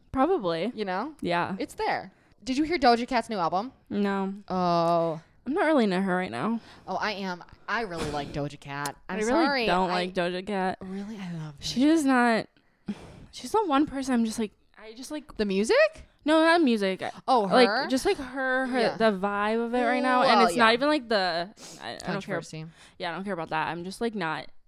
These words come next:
Speaker 2: Oh, see, I
Speaker 1: I'm just
Speaker 2: think
Speaker 1: not into it.
Speaker 2: Really? I think she's so interesting to me, and I love people who are just, like,
Speaker 1: I did get
Speaker 2: so
Speaker 1: bad
Speaker 2: okay with
Speaker 1: vibes
Speaker 2: being
Speaker 1: from her.
Speaker 2: crazy. Really?
Speaker 1: Yeah.
Speaker 2: Okay.
Speaker 1: Like, I just
Speaker 2: Sh-
Speaker 1: feel like the whole fan situation
Speaker 2: Right.
Speaker 1: maybe
Speaker 2: I
Speaker 1: put me
Speaker 2: no,
Speaker 1: off.
Speaker 2: yeah.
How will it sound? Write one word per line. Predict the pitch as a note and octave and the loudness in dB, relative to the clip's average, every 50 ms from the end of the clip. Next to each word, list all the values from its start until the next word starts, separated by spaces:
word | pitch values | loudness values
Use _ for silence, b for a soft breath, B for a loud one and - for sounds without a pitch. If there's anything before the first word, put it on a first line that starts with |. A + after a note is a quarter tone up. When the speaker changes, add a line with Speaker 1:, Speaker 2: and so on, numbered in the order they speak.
| _ - | _ -12
Speaker 2:
Oh, | D3 D3+ D3 D3 D#3 | -10 -8 -8 -8 -8
see, | - - - | -10 -12 -6
I | - F#3 | -4 -2
Speaker 1:
I'm | G#3+ G#3+ | -2 -2
just | A3 B3+ | -2 -4
Speaker 2:
think | D#4 F4+ D4 | -4 -4 -4
Speaker 1:
not | B3+ A#3+ B3 C4+ - - | -4 -6 -8 -12 -14 -16
into | A#3 C4 B3 A#3 G3+ F3 | -18 -18 -14 -10 -8 -8
it. | D#3 D#3+ - - - - G3+ | -6 -8 -8 -12 -14 -16 -16
Speaker 2:
Really? | G3+ G#3+ A3+ A#3+ - - | -14 -12 -12 -12 -12 -10
I | D#3 F#3 G#3+ | -8 -8 -6
think | - - D#4 G4 - | -6 -6 -8 -6 -6
she's | - - G4+ - | -4 -2 -2 -4
so | - - - - A3+ F#3+ F#3 F#3+ G3 A3 A#3 | -4 -6 -4 0 2 4 4 4 4 2 0
interesting | - - F#3+ F#3 G3 G#3 G3+ - B3 B3 B3 | -2 -6 -10 -12 -10 -10 -10 -10 -10 -12 -10
to | - B3+ C4 | -10 -10 -10
me, | B3 B3+ B3+ B3 | -10 -10 -10 -10
and | - F3+ F#3 | -8 -6 -4
I | F#3+ F#3+ | -4 -4
love | F#3 F3+ F3 E3+ - - | -4 -4 -6 -6 -8 -12
people | C4+ C4 - E4+ F#4+ | -16 -12 -10 -8 -8
who | F4 F4 D#4 | -6 -4 -2
are | C4 A#3 | -2 -2
just, | G#3+ - G#3 F#3+ - - | -2 -2 -6 -8 -4 -2
like, | G#3 F#3 E3+ D#3 - b b b b b b b b b b b b b | -2 0 0 -2 -6 b b b b b b b b b b b b b
Speaker 1:
I | - G#3+ | 0 2
did | C4+ E4 | 4 6
get | B4+ D5 D5 | 6 6 8
Speaker 2:
so | C5+ C5 | 8 10
Speaker 1:
bad | B4 D#4 C#4 | 10 10 8
Speaker 2:
okay | A3 F#3+ | 8 4
with | F3 F3+ A3 B3+ | 4 6 4 4
Speaker 1:
vibes | A#3 | 2
Speaker 2:
being | G#3+ G3+ G#3 | 0 -2 -2
Speaker 1:
from | G3 G3 | -4 -4
her. | F#3+ F3 | -2 0
Speaker 2:
crazy. | E3 E3 E3+ F3 G#3+ A3+ A#3+ A#3 | 0 2 0 0 -2 -2 -4 -2
Really? | G#3+ B3+ B4 D5 B4 A3+ G3 F3 E3 E3+ G3 | 0 0 2 2 2 2 0 -2 -4 -8 -10
Speaker 1:
Yeah. | G#3+ G#3 G#3 G#3+ B3+ | -14 -12 -8 -8 -4
Speaker 2:
Okay. | D#4+ - C#4 A3+ A3 A#3 C4+ B B B - | -2 0 2 2 2 2 0 B B B -16
Speaker 1:
Like, | A3 A3 | -16 -14
I | A3+ | -10
just | A3 - | -8 -8
Speaker 2:
Sh- | - - - - - _ _ _ _ _ | -8 -8 -8 -12 -16 _ _ _ _ _
Speaker 1:
feel | D4 C4+ C#4 | -18 -16 -14
like | C#4 C4 C4 B3+ - _ _ | -14 -14 -16 -16 -18 _ _
the | - G#3 G#3+ | -12 -12 -12
whole | G#3 A3 G#3+ | -12 -14 -16
fan | - _ G#3 F#3 F#3+ F#3+ G3 G#3 | -12 _ -8 -6 -4 -4 -4 -6
situation | A3 A3+ - - A#3+ A#3 A#3+ A#3+ - C4 B3+ B3+ | -6 -8 -8 -6 -4 -4 -4 -4 -6 -6 -4 0
Speaker 2:
Right. | B3+ B3+ B3+ B3 A#3 | 2 2 2 2 0
Speaker 1:
maybe | B3+ B3 | 0 0
Speaker 2:
I | C#4+ | 0
Speaker 1:
put | C#4 B3 | 0 0
me | B3+ B3+ | 0 2
Speaker 2:
no, | C4 | 2
Speaker 1:
off. | C4 C4 C4 C4+ - | 4 4 4 4 2
Speaker 2:
yeah. | C#3 A#2+ G#2 E3 | 0 -2 -4 -6